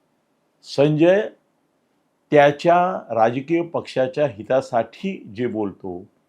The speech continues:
त्याच्यापेक्षा अधिक तो लोकांच्या हितासाठी बोलतो, त्यांच्या इच्छेच्या, अनिच्छेच्या, नाराजीच्या सगळ्याचा तो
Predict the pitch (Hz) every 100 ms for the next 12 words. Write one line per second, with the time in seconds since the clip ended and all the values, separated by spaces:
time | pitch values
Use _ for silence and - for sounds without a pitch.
0 | _ _ _ 156 165 233 247 214 - 220
1 | - - 135 208 - 202 208 131 101 147
2 | 151 202 214 202 196 190 185 180 _ _
3 | _ 127 226 233 190 156 156 147 139 175
4 | 170 135 151 147 - _ _ _ _ 180
5 | - - 214 208 214 190 170 151 - -
6 | _ _ _ _ _ 147 196 240 - 180
7 | 147 143 127 117 - _ _ _ 92 95
8 | 107 170 226 202 151 - 123 113 - _
9 | _ _ _ _ _ _ _ _ _ _
10 | _ _ _ _ - 104 113 98 98 -
11 | 95 - 104